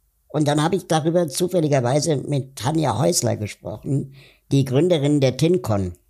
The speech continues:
Kennst ja die Konferenz, die Teenage Inter-Network Conference. Und die hat gesagt, das Problem ist,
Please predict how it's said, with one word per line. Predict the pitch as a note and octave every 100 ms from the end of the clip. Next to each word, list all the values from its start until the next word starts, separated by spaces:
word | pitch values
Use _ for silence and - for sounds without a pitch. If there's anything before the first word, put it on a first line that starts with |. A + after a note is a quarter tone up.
| _ -
Kennst | A#2 G#2+
ja | F#2+
die | A2 G2
Konferenz, | - G#2+ G2 G2 A#2 -
die | - G#2
Teenage | - A#2+ A2 A#2 A2+
Inter-Network | G#2+ A2 G#2 A2 - B2
Conference. | B2 A#2+ A#2 A#2 C#3+ C#3+ - - - _
Und | B2+ B2+ B2
die | E3
hat | E3+
gesagt, | C#3+ C#3 C#3+ C#3 _ - _ _ _ _ -
das | B2+ A#2
Problem | - A#2 C3+ F3+ E3+
ist, | A#2 B2+ - -